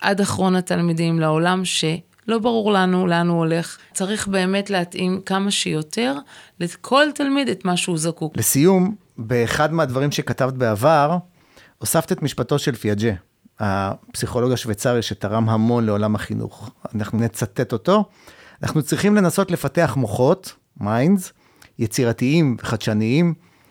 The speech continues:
Speaker 2: המסוגלים לגלות ולחקור מתקופת גן הילדים והלאה לאורך כל חייהם. עליהם ללמוד, לשאול, להרהר, לערער, להצית את היצירתיות הטמונה בכל אחד מהם, לתת אמון בכוחם וביכולותיהם,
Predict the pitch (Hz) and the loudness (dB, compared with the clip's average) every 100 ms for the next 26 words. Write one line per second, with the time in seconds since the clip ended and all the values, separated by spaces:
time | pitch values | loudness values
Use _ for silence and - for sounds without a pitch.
0 | _ _ 127 123 143 135 175 180 131 131 | _ _ -2 0 2 2 4 4 4 4
1 | 175 147 123 - - 165 165 135 117 - | 2 2 -2 -2 2 4 4 0 -4 -2
2 | 135 127 135 135 117 113 131 107 107 151 | 0 2 2 2 2 2 2 2 2 4
3 | 156 135 117 113 - 120 120 123 113 101 | 4 4 2 0 -2 -2 0 -2 0 0
4 | 95 92 _ - - - - - - _ | -2 -4 _ -20 -20 -20 -20 -20 -20 _
5 | 90 104 127 127 120 135 151 135 - 117 | -2 0 2 2 2 4 2 0 -8 -6
6 | 101 - 131 131 117 110 113 117 135 135 | -4 -2 0 0 0 0 0 0 0 -2
7 | 131 _ - 107 101 98 156 160 160 160 | -6 _ -4 0 0 0 2 4 4 0
8 | - _ _ _ - 104 101 - 180 170 | -6 _ _ _ -4 -2 -2 -2 0 0
9 | 151 135 143 135 - 139 135 127 123 131 | 0 0 0 0 0 -2 -2 0 2 2
10 | 123 - 127 123 123 120 123 120 110 127 | 0 -2 -2 0 0 2 2 2 0 -2
11 | - 131 127 156 156 143 - - 139 139 | -4 0 2 4 2 0 -4 -2 0 2
12 | 120 117 110 90 117 110 117 135 156 | 2 0 0 0 0 0 0 2 2